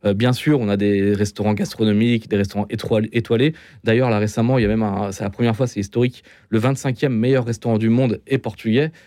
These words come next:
Euh, donc voilà, il y a une vraie, euh, gastronomie portugaise, euh, étoilée, de, de haute volée,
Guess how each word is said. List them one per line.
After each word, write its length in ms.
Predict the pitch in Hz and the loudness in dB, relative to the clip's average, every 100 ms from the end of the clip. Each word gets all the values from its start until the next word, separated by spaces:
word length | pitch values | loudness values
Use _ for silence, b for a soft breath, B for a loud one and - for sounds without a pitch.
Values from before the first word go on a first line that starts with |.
| b - | b 0
Euh, 180 | 104 | 2
donc 140 | 101 101 | 2 0
voilà, 160 | 110 | 0
il 60 | 101 | 0
y 20 | |
a 40 | 90 | 0
une 120 | 104 | 0
vraie, 380 | 113 135 120 98 | 2 2 2 -2
euh, 260 | 95 82 | -2 -4
gastronomie 680 | 69 104 104 - 131 120 127 | -4 -4 -4 -2 0 0 -2
portugaise, 500 | 123 104 110 120 101 | -4 -6 -2 -2 0
euh, 140 | 90 87 | -2 -2
étoilée, 480 | 104 - 107 185 101 | -4 -2 0 0 0
de, 320 | 95 90 85 | -2 -2 -2
de 160 | 98 104 | -2 -2
haute 140 | 123 | -2
volée, 300 | 110 127 | 0 0